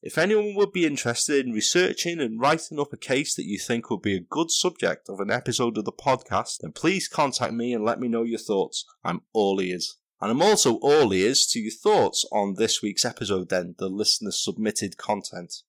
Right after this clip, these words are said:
As is standard, there'll be a discussion thread up in the Facebook group, and I hope to catch you there to hear these thoughts.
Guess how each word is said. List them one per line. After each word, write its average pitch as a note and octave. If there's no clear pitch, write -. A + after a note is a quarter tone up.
As E3
is F3
standard, B2+
there'll G#2+
be G#2+
a G2
discussion D3
thread B2+
up C3
in A2
the G2+
Facebook -
group, -
and -
I -
hope D#3
to C3+
catch -
you B2
there C3
to -
hear F3
these F#2
thoughts. -